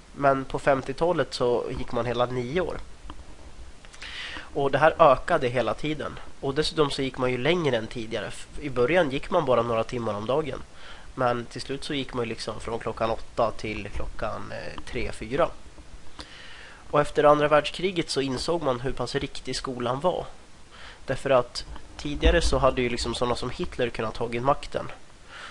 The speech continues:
Och nu ville man få bort det här. Så man började använda skolan för att fostra elever till demokratiska medborgare.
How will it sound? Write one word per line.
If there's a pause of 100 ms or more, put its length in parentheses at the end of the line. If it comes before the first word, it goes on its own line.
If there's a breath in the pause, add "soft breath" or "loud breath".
(140 loud breath)
Och
nu
ville
man
få
bort
det
här. (320 loud breath)
Så
man
började
använda
skolan
för
att
fostra
elever
till
demokratiska
medborgare.